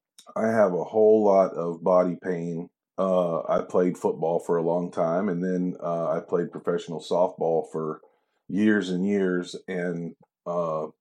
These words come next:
throughout the, the, that seventeen-year period, I hit hundreds of balls a week. Uh, so, uh, you know, it takes a wear and tear on your body. So I started taking it for just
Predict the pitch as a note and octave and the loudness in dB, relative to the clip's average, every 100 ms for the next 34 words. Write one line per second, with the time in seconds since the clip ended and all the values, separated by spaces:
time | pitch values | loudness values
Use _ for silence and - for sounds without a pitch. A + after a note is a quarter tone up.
0 | _ _ - D#3+ C#3+ B2 C3+ G#2 F#2 - | _ _ 2 6 8 6 4 2 2 0
1 | - F#2 F#2 F2+ F#2 - - _ _ _ | -4 -2 -2 -2 -2 -4 -8 _ _ _
2 | _ _ - - A2+ G2 F#2 G2+ F#2+ F2+ | _ _ -18 2 2 4 0 -2 -2 -2
3 | E2 - G2+ F#2+ F2 E2 _ _ _ - | -4 -2 0 0 0 -4 _ _ _ 0
4 | G2 F#2+ G2+ G2 E2+ - _ _ _ - | 2 2 4 4 4 0 _ _ _ -10
5 | - D3 C#3 G#2+ F#2 F2 F2 E2 E2 E2+ | -2 2 2 0 0 0 2 2 0 -4
6 | E2 F2 F2 - - _ _ _ _ E2+ | -4 -4 -4 -8 -20 _ _ _ _ -8
7 | E2+ D#2+ D#2+ G2+ F#2+ F2 E2 G2 A#2 G#2 | -6 -8 -4 0 2 0 -2 -4 -4 -4
8 | G#2+ - A#2 - F2 F2+ F2+ F2 F2 F2 | -4 -2 -2 -2 2 2 2 0 -2 0
9 | E2 D#2 F#2 F#2 D#2+ D#2+ _ _ _ _ | -2 0 4 4 2 -6 _ _ _ _
10 | - A#2+ A2 G#2 G2 - _ _ _ G2 | 2 6 8 6 2 -8 _ _ _ 4
11 | A#2+ C#3 - A2 F#2+ F2 A2+ F#2+ G2 F#2+ | 6 6 4 4 4 2 0 0 0 -2
12 | F#2 - _ - F#2 F2+ F2 F#2 F#2 - | -2 -6 _ 0 6 6 6 2 -2 -2
13 | - | -14